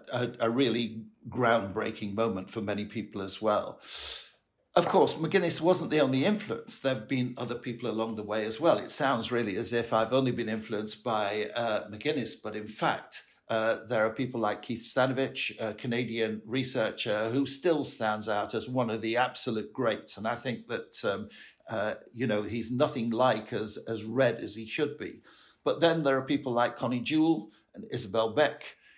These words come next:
In fact, they published, uh, a paper in nineteen ninety-two. This is going back now forty years. Uh, is it forty years? Thirty years, maybe. Uh, it was called The Role of Decoding in Learning to Read. It's a,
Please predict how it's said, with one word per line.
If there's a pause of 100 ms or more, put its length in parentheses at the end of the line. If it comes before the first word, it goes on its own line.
(120)
In
fact, (200)
they (200)
published, (180)
uh,
a
paper
in
nineteen
ninety-two. (300)
This
is
going
back
now
forty
years.
Uh, (360)
is
it
forty
years?
Thirty
years,
maybe. (540)
Uh,
it
was
called
The
Role
of
Decoding
in
Learning
to
Read. (160)
It's
a,